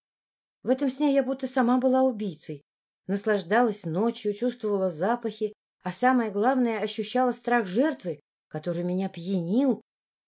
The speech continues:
Проснувшись, я думала, что всё это лишь сон, но, приехав на место преступления, чтобы отдать тебе блокнот,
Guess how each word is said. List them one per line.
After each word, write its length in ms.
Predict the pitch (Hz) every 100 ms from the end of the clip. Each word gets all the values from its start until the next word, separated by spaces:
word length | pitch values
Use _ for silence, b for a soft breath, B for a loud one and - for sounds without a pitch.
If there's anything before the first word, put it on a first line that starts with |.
| _
Проснувшись, 680 | - 220 269 339 - 226 -
я 100 | 202
думала, 280 | 254 277 269
что 160 | 269
всё 220 | 254 269 254
это 160 | 247
лишь 240 | 226 214 -
сон, 300 | - 160 127 _ _ _ -
но, 120 | 175
приехав 480 | 196 202 202 - 185
на 100 | 185
место 260 | 196 190
преступления, 720 | - 160 - 165 196 247 226
чтобы 320 | 165 170 160 165
отдать 260 | 160 180
тебе 220 | - 175
блокнот, 540 | 165 180 180 220 247